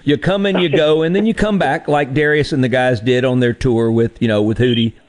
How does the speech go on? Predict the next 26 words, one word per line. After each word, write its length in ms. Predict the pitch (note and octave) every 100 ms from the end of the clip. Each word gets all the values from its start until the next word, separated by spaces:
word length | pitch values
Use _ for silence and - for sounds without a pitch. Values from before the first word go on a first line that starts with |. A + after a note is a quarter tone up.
| -
Alter 400 | D#3+ G#3+ G#3+ D3
Bridge. 500 | B2+ A#2 D2+ - - - -
Y-, 140 | F3+
you're 320 | E3+ E3+ A3 A#3
a 40 |
drummer 440 | C#3+ D#3 G3 F3+
and 100 | C#3
you're 140 | D3+ G3
a 40 |
musician. 480 | F3 C#3+ D#3 F3+ D3+
This 100 | G3
is 100 | F3+
all 180 | F3 E3+
you've 160 | D#3
ever 200 | D3 B2+
done. 440 | B2+ C#3 C#3 A2 -
You're 200 | A#2 B2+
not 200 | G#3+ F3
gonna 120 | F2+
stop. 540 | F2 - - F2+ - - -
So 160 | - A#2+
how 240 | B2+ F3+
does 280 | G3+ F3+ B2+ - _
the 160 | C#3 B2+
creation 640 | - D#3+ C3+ D3 C#3+ C3+
of 100 | A#2